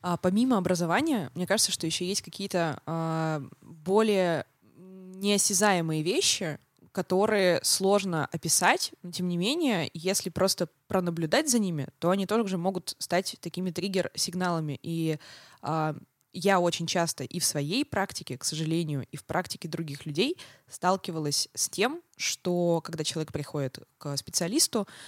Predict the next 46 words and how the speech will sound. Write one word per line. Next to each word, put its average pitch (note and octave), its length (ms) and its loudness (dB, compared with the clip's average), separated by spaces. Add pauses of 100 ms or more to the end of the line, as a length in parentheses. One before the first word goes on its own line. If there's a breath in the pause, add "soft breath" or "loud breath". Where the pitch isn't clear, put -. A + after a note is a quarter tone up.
(240 loud breath)
и F#3+ 160 2
рассказывает D#3+ 540 0
нам C3 120 -8
о C#3+ 60 -4
своей D3+ 240 2
жизни, C4 440 4 (260 loud breath)
он A#3 100 2
сталкивается F3+ 560 0
с - 100 4
обесцениванием. C3+ 960 0 (240 loud breath)
И F3+ 80 -2
для D#3+ 160 0
меня D#3+ 260 0
это E4+ 260 0
самый, G#3+ 680 6
это F3+ 180 -2
я, F#3+ 140 0
даже G#3+ 160 -2
я A3+ 80 -2
не G#3+ 100 -2
знаю, E3+ 160 -2
это G3 120 -6
не G#3+ 120 0
тревожный F#3+ 400 -2
звоночек, E3+ 460 -4
это F#3 180 -2
сирена, G3+ 800 0 (220 loud breath)
это F3 160 -4
колокола, G3 800 0
это, F#3 140 -4
я F#3 40 -4
не F3+ 100 -6
знаю, E3+ 200 -4
какой-то F#3+ 340 0 (260 loud breath)
горн, A3 720 2 (100)
<laughs> D4+ 200 2
вот - 200 -4
этот C#4+ 120 -2
вот G#3+ 140 -12
огромный, A3 500 -6
который G3+ 240 -6
свидетельствует G#3 600 -4
о - 20 -4
том, B3 160 -4
что - 160 -6
всё, D3+ 300 -2